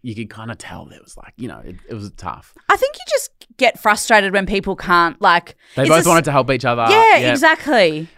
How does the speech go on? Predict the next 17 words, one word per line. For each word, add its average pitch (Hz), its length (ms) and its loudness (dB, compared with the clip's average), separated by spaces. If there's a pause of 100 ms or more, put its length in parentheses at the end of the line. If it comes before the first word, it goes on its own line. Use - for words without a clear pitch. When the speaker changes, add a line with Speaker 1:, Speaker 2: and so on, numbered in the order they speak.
Speaker 1:
Um, 110 480 2 (240)
and 110 680 -2 (760)
they 113 320 -4
were 123 60 2
sort 120 160 -6
of 117 60 -8
struggling 104 340 -8
to 92 120 -16
communicate. 80 540 -16 (180)
Speaker 2:
Yeah. - 240 -10
Speaker 1:
Um, 90 580 -8 (220)
and 98 580 -8 (160)
Angelo 120 540 -4
walked 92 360 -8
over. 87 400 -10
Speaker 2:
Angel 175 300 -2
Doe, 156 400 -4